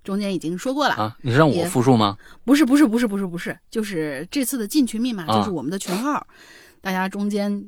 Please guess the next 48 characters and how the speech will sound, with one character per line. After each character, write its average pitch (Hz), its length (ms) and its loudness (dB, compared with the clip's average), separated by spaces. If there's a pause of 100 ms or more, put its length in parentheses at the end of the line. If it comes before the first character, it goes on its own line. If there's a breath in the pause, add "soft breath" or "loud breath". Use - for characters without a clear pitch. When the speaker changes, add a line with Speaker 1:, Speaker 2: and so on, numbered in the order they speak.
Speaker 1:
已 165 100 -4
经 165 240 0
有 156 140 -2
听 269 280 2
到， 269 200 4 (140)
其 - 160 -6
实 208 140 -6
也 196 120 -6
是 160 140 -8
给 151 340 -10
所 - 160 -6
有 185 160 -2
人 127 300 -10
加 202 160 -4
深 233 180 -2
一 214 60 -2
下 214 140 -4
记 214 280 -6
忆。 147 220 -4
如 175 160 -4
果 170 240 -2
你 170 80 0
想 156 180 -6
进 233 200 2
群 202 200 0
的 262 120 2
话， 240 200 4 (440 loud breath)
Speaker 2:
啊。 - 320 -2
Speaker 1:
报 208 100 4
上 185 160 4
这 196 100 -2
个 185 80 -2
号， 202 360 0 (160)
呃， 175 100 -6
输 349 220 6
入 302 120 10
这 233 80 2
个 190 120 0
号 190 300 0
之 202 140 -6
后 202 160 -4
再 175 140 -4
报 320 220 4
上 175 120 -2
这 156 120 -8
个 147 80 -10
号。 156 200 -14 (480)
对， - 200 -14